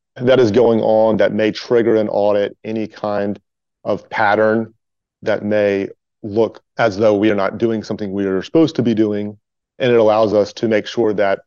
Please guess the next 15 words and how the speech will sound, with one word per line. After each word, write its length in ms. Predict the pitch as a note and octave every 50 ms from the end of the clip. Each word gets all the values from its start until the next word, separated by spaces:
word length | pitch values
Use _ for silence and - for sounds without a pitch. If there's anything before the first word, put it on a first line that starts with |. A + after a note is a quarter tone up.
| _
the 180 | - G2+ G#2+ G#2+
entire 360 | G#2 G2 - A2 G#2+ G2 F#2
practice 720 | - - - A2+ G2+ G2 F#2 - - G#2 G2+ F#2 - - - _ _ _ _ _ _ _ _ _ _
is 220 | - A#2 A2 G#2 F#2
practicing 760 | - - B2 G#2 - G#2+ G2 - - G#2 G2+ F#2+ F#2+ F#2+ - - - -
the 400 | - F#2+ G2+ F#2+ F#2 F#2 F2+ - - _ _ _ _ _ -
correct 280 | - C3 B2 - -
documentation 920 | - A2 G2+ - - A2 G2+ F#2 - G#2 G#2 F#2+ - - G2+ F#2+ F#2+ F2+ - _ _ _ _ _ _ _ _ _ _ _ _ _ _ _ _
that 220 | - G#2+ - F#2+ -
we 80 | G2+
need 400 | G#2 A2 A#2+ A#2 A2+ G#2+ G2+ F#2 - _ _ _ _ _ _ -
in 100 | A2 G#2+
order 180 | G#2+ G#2+ G#2+ F#2+
to 560 | - - - A2+ A2 G2+ G2+ G2 - - - _ _
successfully 680 | - - A2 - B2 A2 G2+ - - A2 G2+ F#2+ F#2+